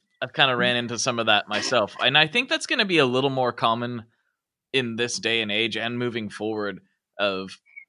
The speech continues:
people being more connected with artists they really like, whether they're, you know, actual, like, pals with them the way you are, or just in general, I feel like,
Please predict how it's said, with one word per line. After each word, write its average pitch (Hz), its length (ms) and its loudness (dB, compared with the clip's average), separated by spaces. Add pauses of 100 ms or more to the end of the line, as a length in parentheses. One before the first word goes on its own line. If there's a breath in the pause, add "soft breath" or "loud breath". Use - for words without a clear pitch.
(160)
people 151 280 0
being 127 320 2
more 113 160 -2
connected 104 460 -4
with 104 160 -4 (460)
artists 113 320 -4
they 135 120 -2
really 135 200 0
like, 127 240 0
whether 110 260 0
they're, 104 280 0
you 104 80 -8
know, 95 200 -6
actual, 98 440 -4
like, 90 220 -10 (600)
pals 107 360 -2
with 113 160 -6
them 117 220 -2
the 107 80 -2
way 98 140 -2
you 107 240 0
are, 117 280 0 (300)
or 110 220 0
just 127 300 -2
in 160 140 -2
general, 127 380 4
I 107 100 4
feel 120 200 0
like, 110 300 0